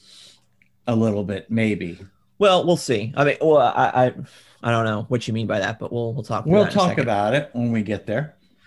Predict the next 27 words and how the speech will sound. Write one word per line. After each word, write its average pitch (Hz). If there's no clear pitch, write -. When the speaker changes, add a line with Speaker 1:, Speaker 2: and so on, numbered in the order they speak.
Speaker 2:
So 131
that's 190
pretty 175
much 147
it. 123
We 151
get 139
to -
see 139
Wanda's 127
story, 120
and 117
we 131
also 135
get 123
to 117
see 143
what 117
happened 120
prior 131
to 123
everything 117
that 85
happened. 120
And 110
so, 113
uh, 110